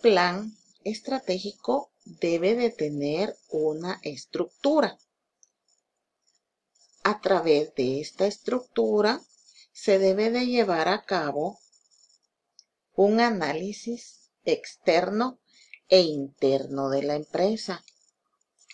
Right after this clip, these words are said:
para que se pueda conocer a qué se dedica.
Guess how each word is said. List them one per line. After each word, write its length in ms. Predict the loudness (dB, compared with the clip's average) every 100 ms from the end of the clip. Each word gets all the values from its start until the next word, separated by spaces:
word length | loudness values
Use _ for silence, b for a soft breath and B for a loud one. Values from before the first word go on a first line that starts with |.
| -8
para 400 | 0 2 2 -2
que 180 | -4 -8
se 200 | -4 -4
pueda 500 | -4 -4 0 0 -2
conocer 760 | -2 -4 -4 -6 0 0 0 -4 _ _ _ _ B B B B 0
a 180 | 0 0 -2
qué 200 | -2 -2
se 240 | -2 0
dedica. 720 | 2 0 0 -2 -6 -10 -16